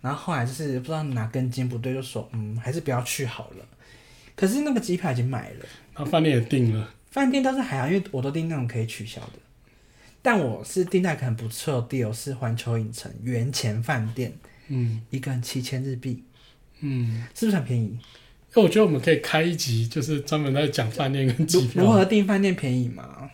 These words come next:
Speaker 2: 对啊。
Speaker 1: 但我觉得就是早点订啊。
Speaker 2: <laughs> 是啊，对啊，早点
Speaker 1: 对啊，早点订。
Speaker 2: 嗯，然后要订那种可以取消的。
Speaker 1: 对，对，对。然后后来就是因为机票如果取消的话要扣一半的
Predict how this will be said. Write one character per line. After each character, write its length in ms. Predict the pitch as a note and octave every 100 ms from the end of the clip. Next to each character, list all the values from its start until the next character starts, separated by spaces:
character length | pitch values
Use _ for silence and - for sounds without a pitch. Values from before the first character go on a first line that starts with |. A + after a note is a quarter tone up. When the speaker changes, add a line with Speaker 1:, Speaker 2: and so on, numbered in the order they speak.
| -
Speaker 2:
对 180 | D3+
啊。 260 | D3 A#2 A#2
Speaker 1:
但 100 | D#4+
我 80 | C4+
觉 100 | E3+
得 80 | E3 - - -
就 160 | - A3
是 260 | G#3+ F#3+ F#3 - - - - -
早 180 | - A#2
点 160 | B2 G#2+
订 180 | - A2 -
啊。 100 | - - -
Speaker 2:
<laughs> 320 | - - - -
是 260 | - - G3 F3
啊， 180 | C#3+ D3+
对 200 | E3+ D3
啊， 80 |
早 140 | C#3 F3
点 100 | F3
Speaker 1:
对 80 | E3
啊， 80 |
早 160 | D#3 D#3
点 200 | D#3+ C#3+
订。 140 | - C#3+
Speaker 2:
嗯， 220 | D#3 C#3
然 80 | D3
后 80 | F3
要 100 | G3
订 220 | F#3+ F#3
那 80 | E3+
种 120 | C#3
可 120 | A#2+ C#3
以 80 |
取 200 | B2+ -
消 340 | A2+ - A2+ A#2
的。 60 | A#2+ -
Speaker 1:
对， 280 | C#3+ B2+ B2
对， 220 | C3+ B2 A#2
对。 180 | A#2+ - C#3+ - - -
然 100 | C3
后 120 | C3
后 160 | D3+ D#3+
来 100 | C3+
就 80 | C#3
是 160 | -
因 100 | D3
为 200 | C#3+ C3+ B2+ -
机 180 | - D3+
票 300 | C#3 E3 C#3+ - - - - -
如 120 | D3+
果 180 | D3+ D3 - - -
取 200 | - -
消 140 | B2 D#3+
的 60 |
话 120 | C#3 E3
要 100 | E3
扣 340 | - E3+ D#3 -
一 100 | B2 A#2
半 240 | - C#3
的 80 | B2